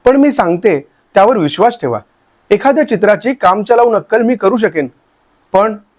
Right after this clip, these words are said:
पण या चेहऱ्यातला तो एक जिवंतपणा, छे, ते तर माझ्या अगदी आवाक्याबाहेरचं आहे."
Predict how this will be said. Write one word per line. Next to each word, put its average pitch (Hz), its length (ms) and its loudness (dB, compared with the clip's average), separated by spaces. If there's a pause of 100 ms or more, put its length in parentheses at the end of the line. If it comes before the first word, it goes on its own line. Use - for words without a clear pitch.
(600)
पण 254 120 4
या 285 180 0
चेहऱ्यातला 247 440 2
तो 254 200 0
एक 202 160 0
जिवंतपणा, 233 640 -2 (600)
छे, 208 200 2 (440)
ते 233 80 2
तर 285 160 0
माझ्या 214 260 4
अगदी 175 200 0
आवाक्याबाहेरचं 208 680 0
आहे." 151 80 -4